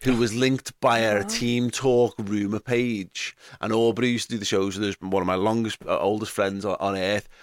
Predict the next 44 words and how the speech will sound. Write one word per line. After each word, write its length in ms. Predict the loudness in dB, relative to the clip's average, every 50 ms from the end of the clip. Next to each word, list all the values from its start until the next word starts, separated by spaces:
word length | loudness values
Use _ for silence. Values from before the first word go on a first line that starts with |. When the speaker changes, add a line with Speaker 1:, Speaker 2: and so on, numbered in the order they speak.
| -20 -20 _ _ _ _ _ _ _ _ -12
Speaker 1:
told 380 | -6 -2 0 0 0 0 0 -2
me 120 | -2 -2
how 300 | -2 -2 0 0 0 0 -2
he, 100 | -4 -8 -10
he, 160 | -10 -10 -10 -10 -10
he 40 | -8
said, 180 | -6 -6 -6 -8
"If 60 | -8 -6
Liverpool 400 | -6 -4 -4 -4 -2 -2 -2 0
don't 300 | 0 -2 -4 -4 -4 -4
go 200 | -2 -2 -2 -2
for 200 | -2 -4 -4 -2
him, 180 | -2 -2 -4 -4
I 120 | -4 -4 -4
will 120 | -4 -6
be 100 | -8 -10
fucking 480 | -14 -14 -16 -16 -20 -20 _ -14 -10 -8
raging." 440 | -8 -8 -8 -8 -8 -8 -6 -6 -6
And 120 | -6 -8
it's 160 | -8 -6 -6
like, 320 | -4 -4 -6 -6 -12 -16 _ _ _ _ _ _ _ _ _ _
"You're 100 | -12 -8
just 140 | -6 -6 -6
gonna 140 | -6 -6 -6
be 80 | -2
raging, 400 | -2 0 0 0 0 -2 -2 -2
mate. 140 | 0 -2 -2
You've 100 | -2 0
decided, 560 | 0 2 2 4 4 6 6 6 4 4 2
you've 160 | 0 -2 -2 0
chosen 580 | 0 2 4 4 4 4 2 2 0 0 0
to 80 | 0 2
be 80 | 2
angry 300 | 2 2 0 2 2 2
about 220 | 4 4 2 0 0
something 420 | -2 -4 -2 -2 -2 -2 -2 -2 -2
in 120 | -2 -2
that 120 | -2 -2
regard." 380 | -2 -2 2 4 4 4 4 4
And 120 | 2 0
that's 200 | 0 0 -2 -4
the 100 | -4 -4
thing 140 | -2 -2 -2
that, 180 | -4 -6 -8